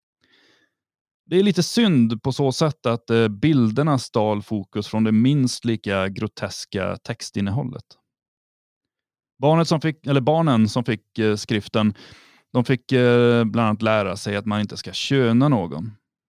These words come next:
Ehm, det, det vill säga att man inte ska utgå från att en person man möter identifierar sig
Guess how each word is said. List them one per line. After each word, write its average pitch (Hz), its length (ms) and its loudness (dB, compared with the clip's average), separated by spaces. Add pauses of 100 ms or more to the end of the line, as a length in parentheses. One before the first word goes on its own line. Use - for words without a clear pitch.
(120)
Ehm, 98 840 -6
det, 107 160 -2
det 110 120 -6
vill 110 80 -2
säga 110 220 -2
att - 80 -10
man 104 200 0 (300)
inte 131 200 -2
ska - 140 -6
utgå 127 480 0
från 113 160 -2
att 107 160 -4
en 110 140 -4
person 123 480 -2
man 107 240 2
möter 123 480 0
identifierar 113 1080 -2
sig 95 380 -10